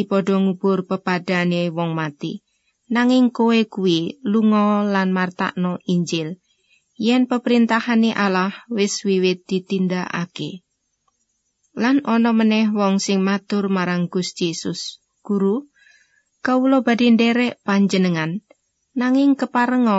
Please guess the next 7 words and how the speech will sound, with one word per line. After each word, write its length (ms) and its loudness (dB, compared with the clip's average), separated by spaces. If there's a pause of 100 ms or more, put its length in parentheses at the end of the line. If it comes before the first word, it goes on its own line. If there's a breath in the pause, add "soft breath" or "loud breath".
(140)
kawula 400 0
wangsul 560 0
pamitan 640 -2
rumiyin 640 -2
kalian 460 -4 (100)
brayat 400 -4 (160)
kawula." 440 -8